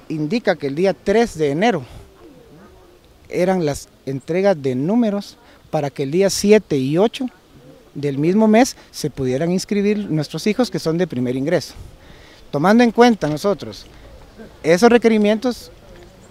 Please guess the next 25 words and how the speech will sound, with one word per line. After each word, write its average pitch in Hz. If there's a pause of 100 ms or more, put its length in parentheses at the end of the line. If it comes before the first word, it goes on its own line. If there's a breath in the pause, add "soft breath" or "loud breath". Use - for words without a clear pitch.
(280)
más 170
los 175
requisitos 180
que 208
ellos 220
tenían 196
de 139
papelería, 208
nosotros 175
hicimos 185
la 190
respectiva 156
cola 202
el 180
día 180
de 208
hoy 196
de 160
las 123
cuatro 202
de 196
la 175
mañana, 196
algunos 175
padres 247